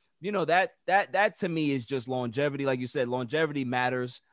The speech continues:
Uh, the fact that the hook shot was the mo-, is the most unguardable shot in the history of basketball. Um,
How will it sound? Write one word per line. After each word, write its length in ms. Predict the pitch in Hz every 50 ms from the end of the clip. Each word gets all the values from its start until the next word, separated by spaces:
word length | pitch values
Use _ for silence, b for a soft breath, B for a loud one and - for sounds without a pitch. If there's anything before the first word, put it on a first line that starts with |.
| _ _ _ _ -
Uh, 420 | 117 117 120 117 120 117 113 107 -
the 60 | -
fact 360 | 101 - - 156 151 151 - -
that 140 | 139 110
the 120 | - 107 -
hook 280 | - 117 151 156 151
shot 380 | - - - 143 139 139 - -
was 140 | 113 120 101
the 100 | 104 123
mo-, 120 | 123 120
is 100 | 117 117
the 60 | 107
most 200 | 127 127 123 120 -
unguardable 600 | 135 143 139 127 120 135 135 135 127 123 120 117
shot 280 | - 143 135 135 123
in 100 | 120 120
the 60 | 110 104
history 380 | 120 131 127 - - 127 123
of 80 | 117 110
basketball. 680 | 123 123 127 127 - - 123 123 120 120 123 123 120 _ _ _ _ _ _ _ _
Um, 580 | - 117 123 120 120 120 117 117 110 107 98 87